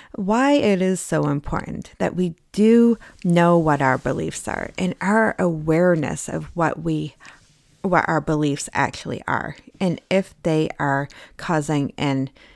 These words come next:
internal struggle or not. Because our beliefs, what we believe, whether it is, if we believe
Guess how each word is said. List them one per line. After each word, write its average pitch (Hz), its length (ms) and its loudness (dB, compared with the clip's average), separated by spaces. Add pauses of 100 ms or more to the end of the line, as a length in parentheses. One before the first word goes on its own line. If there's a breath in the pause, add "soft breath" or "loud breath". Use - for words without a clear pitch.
(220 soft breath)
internal 147 600 0
struggle - 520 -2
or 151 120 -4
not. - 260 -6 (380)
Because 233 420 -2 (100)
our 277 320 0
beliefs, 208 600 -4 (100)
what 190 240 -2
we 240 160 2
believe, 226 480 0 (880 loud breath)
whether 170 360 0
it 160 200 -4
is, 156 340 -4 (760)
if 180 160 -2
we 180 120 -2
believe 175 680 -2